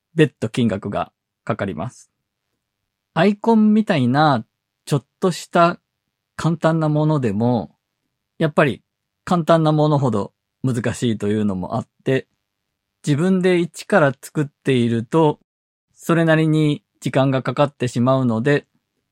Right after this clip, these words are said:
そういうものはデザイン素材として購入して使うのが、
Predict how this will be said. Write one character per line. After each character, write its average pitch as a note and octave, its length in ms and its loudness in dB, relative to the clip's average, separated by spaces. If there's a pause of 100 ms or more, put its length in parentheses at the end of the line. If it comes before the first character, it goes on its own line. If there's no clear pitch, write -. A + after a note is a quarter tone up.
(160)
そ E3+ 200 0
う D#3 60 2
い D3+ 80 4
う C#3+ 120 2
も C3 160 -2
の F3 180 0
は F3+ 240 0 (540)
デ D3 120 4
ザ B2+ 140 2
イ B2 80 2
ン A2+ 220 -2
素 B2+ 160 -2
材 G2+ 180 -2
と F#2 140 -10
し - 100 -14
て - 340 -2 (760)
購 C3 200 2
入 A#2 320 2
し - 120 -14
て E3+ 140 0
使 - 200 -2
う A#2 80 0
の D3+ 100 0
が、 G#2+ 160 -2